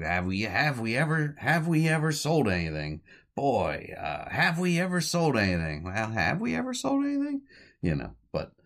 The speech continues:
they, they end up getting the jobs, and, uh, they destroy the display of Brighto on the way out. And they run down the street screaming, "Brighto, Brighto, all right, Brighto." They don't even know what it is or what it does or anything,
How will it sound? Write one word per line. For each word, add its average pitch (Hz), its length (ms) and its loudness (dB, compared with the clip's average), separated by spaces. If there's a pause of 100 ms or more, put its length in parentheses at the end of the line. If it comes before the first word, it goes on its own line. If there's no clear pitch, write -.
(500)
they, 123 300 4
they 120 260 2
end 123 140 4
up 107 160 2
getting 113 240 4
the 101 80 4
jobs, 85 560 2 (100)
and, 85 460 0
uh, 80 220 2
they 90 180 0
destroy 107 500 2
the 92 140 2
display 90 800 0 (160)
of 82 260 -6
Brighto 90 440 4
on 85 180 4
the 82 80 2
way 80 260 2
out. 76 300 0 (320)
And 85 100 0
they 87 80 2
run 104 300 4
down 98 240 2
the 90 40 -2
street 90 360 -2
screaming, 90 520 0
"Brighto, 120 560 0
Brighto, 117 640 2
all 156 160 2
right, 151 300 0
Brighto." 120 640 0 (400)
They 120 120 4
don't 123 180 4
even 107 200 4
know 104 180 6
what 101 180 6
it 92 80 4
is 98 300 6
or 85 120 4
what 87 160 4
it 78 120 -2
does 90 400 4
or 80 160 0
anything, 82 600 0